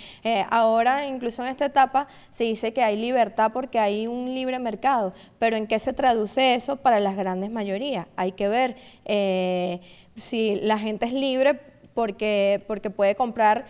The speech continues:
pero realmente no puede comprar lo que quiere, ¿no? O incluso no puede comprar lo que necesita, si permanentemente trabaja es para pagar las deudas y pagar las deudas a un banco, ¿y cuántos son libres de tener que dormir en un, eh, detrás de un cajero automático o de tener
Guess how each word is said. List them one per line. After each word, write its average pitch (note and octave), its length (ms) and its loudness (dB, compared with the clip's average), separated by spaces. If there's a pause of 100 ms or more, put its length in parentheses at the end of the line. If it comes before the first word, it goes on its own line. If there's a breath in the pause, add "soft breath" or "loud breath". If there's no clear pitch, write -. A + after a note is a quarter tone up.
(180 loud breath)
pero A#3 200 -2
realmente G#3+ 440 0
no A#3+ 160 -4
puede A#3+ 200 2
comprar G#3+ 340 -2
lo G#3+ 140 -6
que G#3+ 120 -6
quiere, B3 300 -2
¿no? A3 140 -6
O G#3+ 260 -2
incluso G#3 400 -6
no A3+ 140 -6
puede A#3 160 2
comprar G3+ 400 -2
lo A3 160 -2
que A#3 100 -6
necesita, A3+ 600 -8 (200 loud breath)
si A#3+ 360 -4
permanentemente A3 760 -2
trabaja G3 440 0
es A3+ 80 -8
para A3+ 200 0
pagar G3 220 -2
las A3 220 -10
deudas B3 340 -6
y G#3+ 60 -8
pagar F#3 260 -2
las G#3 180 -4
deudas A3 400 -2 (280 loud breath)
a G#3+ 100 -4
un A3+ 160 -4
banco, C4+ 300 0
¿y C#4 60 -6
cuántos A#3 340 0
son C#4 200 -4
libres C#4 360 -2 (240 loud breath)
de A3+ 160 0
tener G#3+ 320 0
que A#3 80 0
dormir B3 580 -2
en A#3 140 -4
un, A3+ 480 -8
eh, G#3+ 200 -2
detrás G#3 360 0
de A3+ 60 -2
un A#3 40 -4
cajero B3 320 0
automático A#3 680 -2
o G#3+ 40 4
de G#3 140 2
tener G3 580 -4